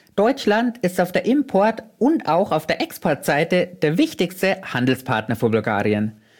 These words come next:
Fünfzehn Prozent der bulgarischen Ausfuhren gehen nach Deutschland.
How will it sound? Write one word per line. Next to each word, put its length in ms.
Fünfzehn 440
Prozent 600
der 60
bulgarischen 600
Ausfuhren 800
gehen 200
nach 160
Deutschland. 680